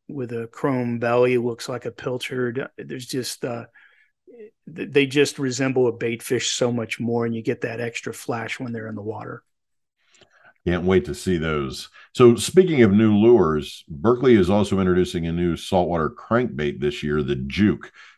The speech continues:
Speaker 2: Could you tell us a bit about the Juke and the thinking behind it?
Speaker 1: Yeah. So when I joined the company, we had some good top bait, uh, top water baits in the line. We have our Cane Walker, our,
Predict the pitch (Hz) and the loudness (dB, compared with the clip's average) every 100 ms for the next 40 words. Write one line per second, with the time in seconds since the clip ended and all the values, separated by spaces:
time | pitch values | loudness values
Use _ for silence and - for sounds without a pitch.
0 | - 82 85 120 120 104 85 98 98 95 | -6 -4 4 6 6 4 2 2 4 2
1 | 90 76 76 101 101 82 76 92 80 85 | 2 -6 0 -2 0 -4 -4 -6 -4 -2
2 | 82 90 85 104 - _ _ _ _ - | 0 0 0 -2 -4 _ _ _ _ -20
3 | _ 147 151 156 120 - 175 147 143 139 | _ 2 6 6 4 2 4 6 6 2
4 | 143 147 175 220 254 180 - 180 - 139 | -2 -2 0 0 2 0 -2 -4 -2 -2
5 | 127 151 165 - 139 143 143 139 - _ | -2 -4 -6 -4 -2 2 0 0 -8 _
6 | _ - - 156 135 151 135 - 139 120 | _ -12 -2 -2 6 4 4 0 0 0
7 | - 127 135 147 123 - 135 139 127 120 | 0 0 0 -2 -2 -2 -2 0 0 0
8 | 110 117 117 - 123 117 113 113 _ 127 | -2 -4 -4 -6 -6 -4 -6 -8 _ -6
9 | 113 113 113 113 120 123 127 117 110 - | -4 -4 -6 -8 -6 -2 -2 -2 -6 -8
10 | 120 117 113 110 - 113 113 - - - | -4 -2 2 0 0 -6 -8 -10 -20 -20
11 | - 143 131 | -4 -2 -2